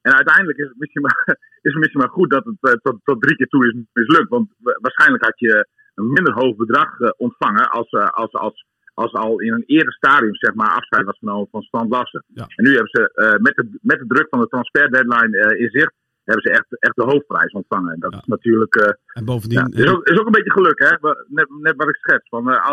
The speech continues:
Speaker 1: als we al eerder aan de voorkant een vervanger was, eh, was gevonden voor Strand Larsen, nou ja, dan wa-, dan was hij misschien wel voor zeven miljoen euro naar Bologna gegaan, weet
Speaker 2: Ja.
Speaker 1: jij veel. Ja.
Speaker 2: Ja, ja. Nee, wa-,
Speaker 1: Ja.
Speaker 2: d-, zeker. Eh, eh, gisteren was, eh, heeft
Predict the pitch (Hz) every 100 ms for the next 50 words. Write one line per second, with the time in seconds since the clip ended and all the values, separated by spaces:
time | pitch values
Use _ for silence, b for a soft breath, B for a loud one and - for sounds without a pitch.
0 | 123 - - 131 123 160 143 131 110 127
1 | - 156 147 131 120 - - 165 151 143
2 | - 131 123 135 _ 143 135 - 120 -
3 | 127 117 123 127 - _ _ - 92 87
4 | 101 101 101 110 110 104 98 107 101 107
5 | 120 117 113 117 120 120 123 120 117 127
6 | 131 139 98 90 92 90 95 110 113 82
7 | 104 120 160 107 - B B B B -
8 | 147 156 139 110 110 - 120 120 131 139
9 | 82 123 113 110 117 98 76 - - 117
10 | 135 131 156 - 135 123 120 - 120 113
11 | 117